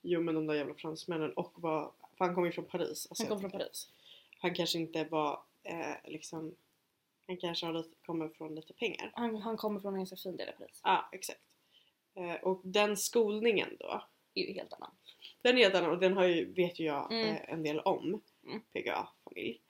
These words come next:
Speaker 2: Mm.
Speaker 1: Eh, och alltså, om du inte är skolad inom konst, opera och teater
Speaker 2: Mm.
Speaker 1: och musik,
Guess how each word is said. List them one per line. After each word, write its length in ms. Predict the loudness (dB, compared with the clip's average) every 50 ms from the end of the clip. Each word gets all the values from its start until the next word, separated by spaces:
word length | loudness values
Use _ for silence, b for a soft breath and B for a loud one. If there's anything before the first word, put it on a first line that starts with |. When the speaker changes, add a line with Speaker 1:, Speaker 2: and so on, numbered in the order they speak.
| _ _ _
Speaker 2:
Mm. 160 | -14 -14 -14 -14 _ _ _ _ _ -4 -2 -2 0 -2 -2 -4
Speaker 1:
Eh, 60 | -6 b b b b b b b b b b b b b b _ _ -20 _ _ _ _ _ _ -10 0 _
och 260 | 6 8 8 6 6 B B B B B B B B B
alltså, 300 | -6 4 6 6 6 6 2 B B B B B
om 180 | -4 -2 2 2
du 100 | 2 4
inte 420 | 4 4 4 4 2 0 2 4
är 300 | 6 8 8 8 8 6
skolad 460 | 2 2 2 4 6 6 6 6 6 4
inom 220 | 4 2 0 -2
konst, 600 | -2 0 2 2 2 0 -2 -4 -6 -12 -14 b b b b b b b b b
opera 1000 | _ 2 2 2 -6 _ _ _ _ _ -4 0 2 2 2 2 2 0 -2 -4 -10 _
och 160 | -12 -12 -10 -2
teater 480 | 2 4 6 6 6 4 2 -2 -6 -4 -2 0 0 0 0
Speaker 2:
Mm. 80 | -2 -4 -8 _ _ _ _ _ _ _ _ _ _ _ _ _ _
Speaker 1:
och 140 | 0 0
musik, 360 | 0 0 -4 -4 -6 -8 -8